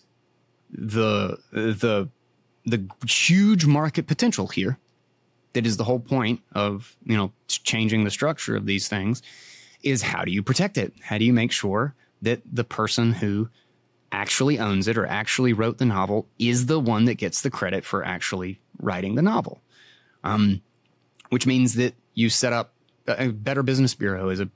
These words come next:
is a great example, is that it was a complete voluntary thing of basically punishing bad business behavior. Um, is you can report to a, a group of businesses that, um, basically work to a,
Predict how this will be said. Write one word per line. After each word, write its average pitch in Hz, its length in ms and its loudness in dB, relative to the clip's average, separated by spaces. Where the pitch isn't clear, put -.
is 110 140 -6
a 110 60 0
great 104 240 -2
example, 107 460 -2
is 92 180 -8
that 92 180 -8
it 95 140 -6
was 98 220 -6
a 92 80 -6
complete - 440 -4
voluntary 110 540 0
thing 123 340 2
of 104 220 -2
basically 104 380 0
punishing 113 580 0
bad 101 260 -4
business 120 500 0
behavior. 90 500 -6
Um, 101 240 0
is 98 160 -2
you 98 100 -2
can 104 140 -2
report 107 600 -2
to 113 400 0
a, 101 180 -2
a 104 100 -4
group 107 480 -2
of 123 260 -2
businesses 127 580 0
that, 110 120 -6
um, 101 460 -2
basically 110 540 0
work 110 460 -4
to 113 200 0
a, 101 320 -2